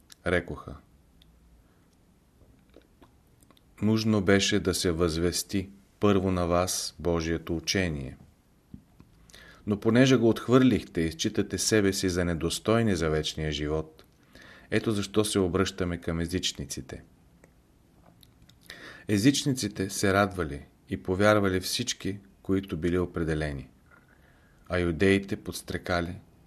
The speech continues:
невежи, високопоставени жени и градски първенци против Павел и Варнава и ги изпъдили из пределите си. Те оттърсили против тях праха от носете си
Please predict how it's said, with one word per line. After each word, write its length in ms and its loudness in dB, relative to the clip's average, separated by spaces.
невежи, 600 -2
високопоставени 1040 -4
жени 460 -6
и 100 -4
градски 480 -2
първенци 720 -4
против 500 -8
Павел 400 0
и 80 -2
Варнава 600 -4
и 100 -4
ги 140 -4
изпъдили 720 0
из 140 -8
пределите 640 -4
си. 260 -14
Те 100 4
оттърсили 640 2
против 500 -4
тях 380 -2
праха 300 0
от 220 0
носете 420 -4
си 280 -10